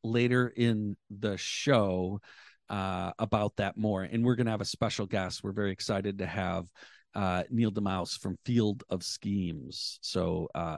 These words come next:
super operation that has been tracking, uh,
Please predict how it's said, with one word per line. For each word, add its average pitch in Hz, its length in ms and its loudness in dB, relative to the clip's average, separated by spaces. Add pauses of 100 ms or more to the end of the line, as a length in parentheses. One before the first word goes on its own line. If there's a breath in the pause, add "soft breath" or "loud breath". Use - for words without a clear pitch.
super 110 600 2 (200)
operation 95 720 0
that 92 200 -4
has 98 260 -2
been 92 360 -2 (380 soft breath)
tracking, 117 840 2 (420)
uh, 98 140 -2